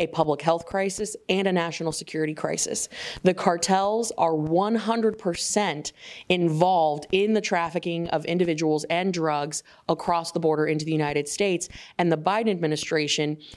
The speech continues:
is complicit in completing the trafficking circle on behalf of the cartels. It's big business. Every single month, the cartels are making over a billion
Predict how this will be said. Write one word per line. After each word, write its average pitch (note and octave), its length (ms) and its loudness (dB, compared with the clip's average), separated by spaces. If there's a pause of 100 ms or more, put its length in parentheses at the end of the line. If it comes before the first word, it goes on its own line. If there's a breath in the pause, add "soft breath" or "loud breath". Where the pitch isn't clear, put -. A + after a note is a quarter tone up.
is G#3+ 140 2
complicit D#3+ 600 0 (340 loud breath)
in A3+ 260 2
completing F3 460 2
the D#3 80 2
trafficking D3+ 500 -2
circle D3 360 0
on C#3+ 180 0
behalf C#3 300 -2
of C3+ 140 -6
the C#3 60 -4
cartels. B2 600 -4 (260 loud breath)
It's F3+ 180 2
big E3 380 2
business. C#3 480 0 (160)
Every A3 280 4
single A3 260 2
month, D#3 300 0
the E3 120 -2
cartels D#3 560 0
are D#3 160 -2
making D#3 360 -2
over D3+ 340 2
a D#3 140 2
billion E3+ 840 0